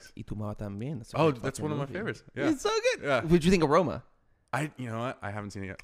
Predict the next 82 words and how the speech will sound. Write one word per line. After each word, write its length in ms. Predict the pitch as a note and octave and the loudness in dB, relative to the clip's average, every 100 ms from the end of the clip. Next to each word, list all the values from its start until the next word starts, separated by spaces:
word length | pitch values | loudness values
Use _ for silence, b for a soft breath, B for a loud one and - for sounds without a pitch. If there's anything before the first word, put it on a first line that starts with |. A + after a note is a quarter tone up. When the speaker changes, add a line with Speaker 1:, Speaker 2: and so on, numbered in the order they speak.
| - | -8
Speaker 2:
Oh, 220 | G3 F#3+ | -2 0
bro, 320 | E3 F#3+ G#3+ | 0 2 2
you've 140 | D3+ C3 | 2 2
got 100 | F#3 | 0
a 40 | |
big 260 | - C3 A2 | -2 -8 -8
T 140 | A2+ | -12
V. 100 | G2+ | 0
Speaker 1:
I 60 | B2 | 2
know. 120 | B2+ | 2
Speaker 2:
Just, 120 | A#2+ G#2 | 0 -4
you 100 | A#2+ | -12
should 120 | - | -10
check 140 | C3 | -10
it 80 | B2 | -8
out. 120 | A#2 | -4
Speaker 1:
I 40 | B2 | 0
Speaker 2:
You 60 | |
Speaker 1:
know. 80 | A#2+ | 0
Speaker 2:
just, 160 | G#2 - | -2 -6
like, 180 | A2+ | -8
dim 160 | C3+ B2 | -6 -6
the 100 | A#2+ | -4
lights 400 | A2 A2 A2+ - | -2 -2 -2 -6
and 100 | A2+ | -14
just 160 | G#2 - | -14 -14
sit 160 | - | -16
close 320 | - G#2+ A2 - | -14 -14 -12 -12
to 60 | |
the 40 | A2 | -14
T 180 | - A2 | -12 -14
V. 100 | G2 | -6
Speaker 1:
And 160 | A#2+ | -2
it's, 320 | C#3+ D3+ C3+ C3 | 0 0 0 -2
it's 200 | C3+ - | -4 -2
crazy 280 | D3+ D3 | 0 0
'cause 120 | A#2+ G#2 | -2 -4
it's 120 | A#2+ | -2
on 160 | A#2 | 0
Netflix, 380 | G#2 G#2 C#3 C#3 | 0 -2 -4 -4
so 100 | - | -4
it's 100 | G#2+ | -4
like, 100 | G#2+ | -4
why 420 | G2 G#2 G#2 G#2 | -6 -4 0 0
haven't 300 | G#2 G#2+ G#2 | 0 -2 -4
you 80 | G2 | -8
seen 200 | G2 A2 | -6 -6
it? 100 | D3 - | -6 -6
But 160 | G#2 G2 | -4 -2
I 80 | G#2 | 0
just 200 | B2+ - | 0 4
<laughs> 100 | F#3+ | 6
Speaker 2:
If, 200 | F3 - | 4 2
if 120 | F3 | -8
you're 120 | F#3 F#3 | -4 -4
able 180 | F#3 | -4
to 100 | G#3 | -6
see 400 | C3+ - - C#3 | -10 -12 -8 -6
it 40 | C#3+ | -4
in 80 | A#2 | -4
the, 100 | - | -6
this 120 | B2+ B2 | -6 -4
doesn't 140 | A#2+ | -4
sound, 200 | - B2 | -4 -6
like, 120 | G#2+ - | -6 -4
Speaker 1:
Yeah. 200 | A2+ G2+ | -2 0
Speaker 2:
super 200 | - A#2 | -2 -10
snobby, 580 | - G2 F#2 B2+ D3 - | -10 -10 -8 -8 -10 -12
but 240 | A2 A#2 | -4 -4
if 100 | D2+ | -2
you're 100 | C#3 | -4
able 80 | B2 | -6
to 40 | - | -6
see 80 | A2+ | -10
it 40 | |
in 20 | |
the 60 | G2+ | -12
theater, 640 | - - E3+ F3+ C3 A2+ - | -12 -8 -2 0 2 0 -4
I 120 | G2+ | -6
would 220 | G2+ F#2+ | -6 -4
Speaker 1:
Yeah. 240 | C3+ C3 G#2 | 2 2 2
Speaker 2:
advise 580 | G#2+ G#2+ G#2+ G2+ G#2+ | -4 -10 -8 -8 -8